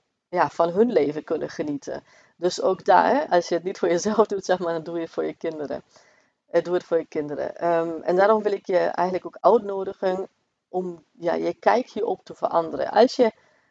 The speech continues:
ehm, ja, iemand bent die, die dus echt het lastig vindt om zichzelf centraal te stellen, en daarmee bedoel ik niet dat jij gewoon in het midden staat en niemand anders bestaat. Dat, dat, eh, dat is een extreem, zeg maar, dat hoeft helemaal niet.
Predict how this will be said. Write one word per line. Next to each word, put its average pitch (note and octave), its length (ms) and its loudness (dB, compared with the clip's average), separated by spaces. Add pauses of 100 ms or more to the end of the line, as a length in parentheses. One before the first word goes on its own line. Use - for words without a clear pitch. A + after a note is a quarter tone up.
(120)
ehm, E3+ 640 2 (760)
ja, F3+ 160 2
iemand F3+ 360 -2
bent G3 380 4
die, F3 340 -4
die E3+ 160 -8
dus E3 200 -6
echt - 260 -6 (260)
het E3+ 140 -8
lastig A3 380 2
vindt G3 280 0
om F#3 140 -6
zichzelf F3 340 2
centraal D#3+ 400 0
te E3 120 -8
stellen, D#3+ 320 0
en D#3 140 -2
daarmee D#3 240 0
bedoel D#3+ 240 -4
ik D4+ 120 -10
niet F#3+ 360 -6 (480)
dat D#3+ 200 -4
jij E3+ 220 8
gewoon E3 400 -2
in D#3+ 100 -4
het D#3+ 120 -2
midden F3+ 220 2
staat D#3 340 4
en D#3 240 -4
niemand E3+ 340 0
anders D3+ 240 -2
bestaat. E3 580 -4 (320)
Dat, F3 140 -2 (100)
dat, - 360 -12
eh, F3 300 0
dat G3 140 -4
is E3+ 120 -8
een E3+ 100 -2
extreem, F3 520 2
zeg F3 180 -2
maar, D#3 220 0
dat D#3 160 0
hoeft - 260 -14
helemaal F#3 460 -2
niet. G3 260 -6